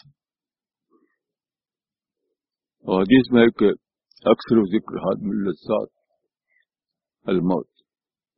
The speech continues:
میں سوچتا ہوں کہ صرف موت کو آدمی دیکھے تو وہی کافی ہے آدمی کو سبق لینے کی۔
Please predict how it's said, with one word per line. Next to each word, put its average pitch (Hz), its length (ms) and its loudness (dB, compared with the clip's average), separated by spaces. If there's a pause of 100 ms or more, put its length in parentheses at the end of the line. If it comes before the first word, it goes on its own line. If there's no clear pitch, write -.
(2000)
میں 117 160 2
سوچتا 131 280 0
ہوں 156 120 4
کہ 147 100 -4
صرف 151 240 0
موت 113 500 2
کو 123 160 4
آدمی 120 240 2
دیکھے 107 340 -2
تو 117 220 -4
وہی 135 180 -2
کافی - 380 -2
ہے 98 180 2
آدمی 98 240 -4
کو - 200 -6 (840)
سبق 120 380 2
لینے 90 240 -6
کی۔ - 200 -20